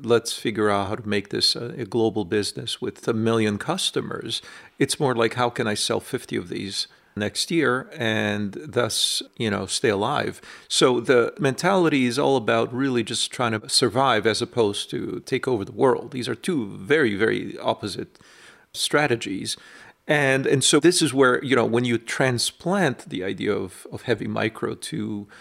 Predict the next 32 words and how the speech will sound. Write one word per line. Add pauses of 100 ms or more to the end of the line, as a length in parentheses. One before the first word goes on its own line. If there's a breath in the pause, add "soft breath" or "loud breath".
(320 loud breath)
the
Western
economies,
if
you
will,
it
gets
much
more
difficult
to,
to
justify
as
a
business.
You
know,
people
always
find
the
fault
with
this
idea.
So (480 loud breath)
questions
about
if
it's